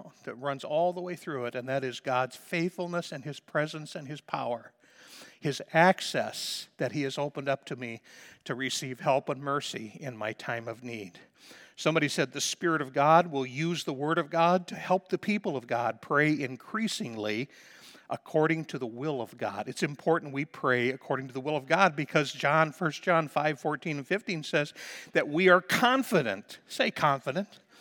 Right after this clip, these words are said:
That's faith. I have strong faith to believe that he hears us whenever,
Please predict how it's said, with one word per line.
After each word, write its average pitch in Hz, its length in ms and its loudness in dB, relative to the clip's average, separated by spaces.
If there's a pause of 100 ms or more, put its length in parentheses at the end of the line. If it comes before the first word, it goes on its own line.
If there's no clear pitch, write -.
(460)
That's 240 180 6
faith. 220 460 0
I 214 220 10
have 165 240 6
strong 220 420 0
faith 196 400 6
to 156 100 2
believe 180 520 2
that 139 200 8
he 165 320 2
hears 254 540 0
us 156 400 4
whenever, 196 880 4